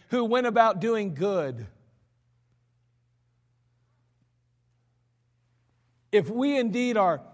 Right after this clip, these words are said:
are, are acting as Jesus Christ did, then we're going to possess, we're gonna be possessing the Holy Spirit power and the Holy, uh, Holy Spirit and power.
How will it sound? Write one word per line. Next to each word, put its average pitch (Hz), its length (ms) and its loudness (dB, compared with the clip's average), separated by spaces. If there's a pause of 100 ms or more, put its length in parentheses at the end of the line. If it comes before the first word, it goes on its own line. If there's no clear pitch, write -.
(160)
are, 180 320 -2 (180)
are 170 320 -4 (580)
acting 240 480 -2
as 165 120 -4
Jesus 220 480 -4
Christ 240 400 -2
did, 160 240 -4
then 202 260 -4
we're 233 260 -2
going 220 260 -4
to 180 80 -4
possess, 180 500 -4 (200)
we're 233 120 -2
gonna 226 200 -2
be 202 120 -4
possessing 214 640 -4
the 202 120 0
Holy 220 260 0
Spirit 214 440 -2
power 208 420 4
and 165 100 -6
the 175 80 -4
Holy, 214 320 -2
uh, 180 140 -4
Holy 220 240 0
Spirit 226 300 -4
and 185 100 -10
power. 196 400 0